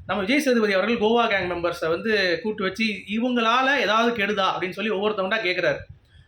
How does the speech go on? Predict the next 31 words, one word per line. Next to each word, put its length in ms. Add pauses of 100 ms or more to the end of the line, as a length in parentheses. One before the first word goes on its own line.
அதுல 320
மொத 340
எந்திரிச்சு 360
சத்யா 360
வந்து 240
சொல்றான், 200
"இது 100
வந்து 220
ஹேனா 360
கூட்டம் 280
மாதிரி 180
இருக்கு 180
சார்" 460 (180)
அப்படின்றான். 500 (280)
அருண் 300
எந்திரிச்சு, 300
"இந்த 180
வீடு 260
வந்து 220
கெடுக்கிறதே 500
இவங்க 120
தான் 160
சார்" 240
அப்படின்றான். 300
மஞ்சரி 340
வந்து, 260
"ஐயோ, 720
இல்ல 160
சார், 260
முடியாது 320
சார், 360